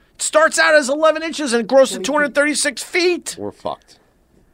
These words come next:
Speaker 1: And then, uh, the video goes on and on. That's not the one I wanted to show you.
Speaker 2: We're
Speaker 1: We
Speaker 2: actually building our own demise.
Speaker 1: Yeah, we're stupid 'cause we think we can handle this. It
Speaker 2: We
Speaker 1: comes to a
Speaker 2: can't.
Speaker 1: point, it's called singularity,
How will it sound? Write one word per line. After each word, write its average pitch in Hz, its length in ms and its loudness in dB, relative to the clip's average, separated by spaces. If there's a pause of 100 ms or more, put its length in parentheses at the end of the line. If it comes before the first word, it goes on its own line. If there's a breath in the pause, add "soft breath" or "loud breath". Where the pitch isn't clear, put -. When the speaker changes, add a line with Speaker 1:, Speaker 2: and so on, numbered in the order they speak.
Speaker 1:
And 175 140 -4
then, 180 240 2
uh, 160 280 6
the 151 80 0
video 175 300 4
goes 147 260 0
on 147 200 4
and 143 120 0
on. 131 260 2
That's 202 300 2
not 254 160 2
the 214 80 0
one 196 180 2
I 190 40 6
wanted 180 300 4
to 147 100 -2
show 233 400 -2
you. 220 180 -6
Speaker 2:
We're 131 160 0
Speaker 1:
We 208 60 -8
Speaker 2:
actually 156 360 0
building 120 340 -2
our 110 160 2
own 113 360 2
demise. 98 580 -4
Speaker 1:
Yeah, 302 160 2
we're 190 220 4
stupid 240 640 0
'cause 170 160 -6
we 196 100 -4
think 233 220 -6
we 220 120 -6
can 190 140 -2
handle 208 300 0
this. 135 240 -4
It 143 120 -4
Speaker 2:
We 113 40 -8
Speaker 1:
comes 196 220 0
to 190 100 4
a - 20 6
Speaker 2:
can't. 233 160 2
Speaker 1:
point, 220 400 4
it's 151 140 -2
called 156 280 -2
singularity, 214 920 2